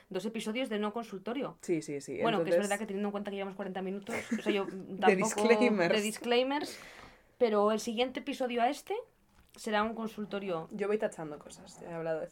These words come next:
Speaker 2: Tangana, he hablado de vacaciones, que Pedro va a ir a la cárcel.
Speaker 1: Ese,
Speaker 2: Perdón
Speaker 1: ¿lo tenías
Speaker 2: por
Speaker 1: como
Speaker 2: anterior.
Speaker 1: tema eso?
Speaker 2: Sí, tenía perdón por el anterior barra Pedro
Speaker 1: No le
Speaker 2: cárcel.
Speaker 1: puedes mencionar más veces, Sara.
Speaker 2: <laughs> Es verdad.
Speaker 1: Es que se está creciendo muchísimo.
Speaker 2: Nadie va a ir a la cárcel.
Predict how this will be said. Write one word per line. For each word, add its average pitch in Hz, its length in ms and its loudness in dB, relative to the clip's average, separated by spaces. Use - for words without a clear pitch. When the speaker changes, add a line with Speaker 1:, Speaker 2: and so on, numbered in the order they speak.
Speaker 2:
Tangana, 160 460 -8
he - 20 -4
hablado 151 220 -4
de 151 40 -6
vacaciones, 170 800 -12
que 175 80 -6
Pedro 156 260 -4
va 131 60 -2
a 127 40 -2
ir - 80 -4
a 104 40 -6
la 82 100 -10
cárcel. 180 540 -10
Speaker 1:
Ese, 196 140 -2
Speaker 2:
Perdón 214 160 -2
Speaker 1:
¿lo - 40 -8
tenías 202 200 -2
Speaker 2:
por 262 140 -6
Speaker 1:
como 254 60 -4
Speaker 2:
anterior. 240 60 -2
Speaker 1:
tema 214 80 -2
eso? 175 400 -10
Speaker 2:
Sí, - 180 -4
tenía 160 300 -2
perdón 170 240 4
por 196 100 4
el 196 60 4
anterior 185 360 2
barra 165 360 4
Pedro 156 200 0
Speaker 1:
No - 0 -
le 156 40 -2
Speaker 2:
cárcel. 233 220 2
Speaker 1:
puedes 247 160 2
mencionar 233 400 -2
más 208 180 -4
veces, 190 280 -4
Sara. 240 340 4
Speaker 2:
<laughs> - 40 -18
Es 170 220 2
verdad. 180 540 6
Speaker 1:
Es 180 60 8
que 180 60 6
se 185 60 4
está - 180 0
creciendo 294 320 -2
muchísimo. 190 260 4
Speaker 2:
Nadie 165 240 8
va 151 80 4
a - 20 2
ir 156 80 2
a 151 40 4
la 147 100 -2
cárcel. 135 380 -2